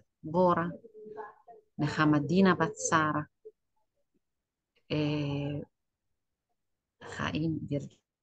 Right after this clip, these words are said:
וירג'יניה מרגריטה, שיהיו בריאים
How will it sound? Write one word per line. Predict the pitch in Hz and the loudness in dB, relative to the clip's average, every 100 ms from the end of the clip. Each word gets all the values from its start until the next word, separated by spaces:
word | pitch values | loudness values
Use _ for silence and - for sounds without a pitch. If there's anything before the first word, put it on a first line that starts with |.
| _ _ _ _ _ _ _ _ _ _ _ _ _ _ _ _ - | _ _ _ _ _ _ _ _ _ _ _ _ _ _ _ _ -10
וירג'יניה | 147 156 147 | -4 -2 0
מרגריטה, | 135 135 135 139 147 180 - - 190 214 _ - _ _ _ _ - | 0 -2 -4 -6 -2 -2 -2 0 0 -2 _ -20 _ _ _ _ -20
שיהיו | - 147 | -8 -4
בריאים | 139 139 143 156 | -2 -2 0 0